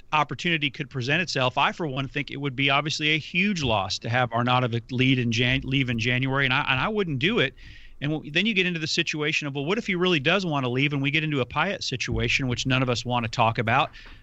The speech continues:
to where he's on, like, a strike and he absolutely is gonna force our hand because he's upset that someone is gonna be on eighty grand a week. It's just a really, whole, the whole thing to me is really weird and odd, and I think it's tough to relate to sometimes.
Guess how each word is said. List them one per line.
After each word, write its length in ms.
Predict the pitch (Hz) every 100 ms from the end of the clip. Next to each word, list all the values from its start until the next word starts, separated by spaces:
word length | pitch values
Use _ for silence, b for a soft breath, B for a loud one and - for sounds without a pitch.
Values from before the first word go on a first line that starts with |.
| B
to 100 | -
where 440 | 165 165 165 165 165
he's 280 | - 165 151
on, 180 | 156 156
like, 200 | 156 135
a 40 |
strike 480 | - - 170 190 -
and 80 | 131
he 180 | 147 143
absolutely 640 | 143 135 156 151 147 139 143
is 140 | 135 120
gonna 240 | 135 135
force 380 | - 156 156 143
our 120 | 131
hand 360 | 123 170 190 127
because 360 | 131 147 139
he's 220 | 135 143 131
upset 460 | 135 - 147 143
that 120 | 120
someone 280 | - 147 143
is 100 | 131
gonna 160 | 123 135
be 120 | 135
on 180 | 135 127
eighty 180 | 143 139
grand 320 | 127 143 139
a 60 |
week. 300 | 117 180 151 -
It's 120 | -
just 200 | 247 -
a 80 | 139
really, 600 | 131 156 170 170 160 143 b b b b
whole, 280 | - - 208
the 80 | -
whole 180 | 214 233
thing 240 | - 185
to 80 | 170
me 160 | 156 147
is 140 | 123
really 320 | 110 143 147
weird 480 | 120 107 147 156 156
and 140 | 127 120
odd, 340 | 127 139 147
and 120 | 131
I 40 | 120
think 160 | 143
it's 160 | 131 -
tough 280 | - 151 -
to 80 | 135
relate 360 | 117 123 143
to 120 | - 139
sometimes. 640 | - 143 147 139 139 131